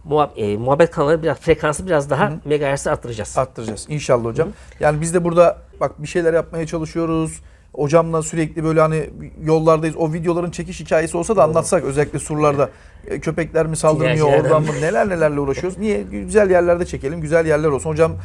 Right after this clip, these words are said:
Speaker 2: kendisi de buluyor çoğu zaman. Diyor ki, "Şurada çekeceğiz." Burayı söylüyorlar. Gidiyoruz oraya mesela, orada çekiyoruz. Daha bereketli, daha güzel oluyor değil mi hocam? Daha güzel bilgiler geliyor.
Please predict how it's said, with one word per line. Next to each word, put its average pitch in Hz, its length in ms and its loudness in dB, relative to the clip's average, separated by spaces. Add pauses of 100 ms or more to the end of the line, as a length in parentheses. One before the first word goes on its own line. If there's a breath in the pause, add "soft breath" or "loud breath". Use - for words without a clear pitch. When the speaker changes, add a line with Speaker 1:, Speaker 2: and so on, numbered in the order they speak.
(220 loud breath)
Speaker 2:
kendisi 160 340 -2
de 151 100 2
buluyor 127 220 -2
çoğu 131 160 -2
zaman. 139 240 0
Diyor 156 120 -2
ki, - 60 -10
"Şurada 160 240 2
çekeceğiz." 117 440 -4
Burayı 151 220 2
söylüyorlar. 131 440 -4 (300 soft breath)
Gidiyoruz 160 340 0
oraya 147 280 4
mesela, 127 240 -4
orada 143 240 0
çekiyoruz. 120 440 -10 (260 soft breath)
Daha 143 200 4
bereketli, 127 380 -2
daha 143 160 4
güzel 135 200 -4
oluyor 120 160 -6
değil 165 100 -6
mi 151 60 -4
hocam? 127 180 -4 (320 soft breath)
Daha 151 160 6
güzel 143 320 2
bilgiler 147 560 -2
geliyor. 127 300 -4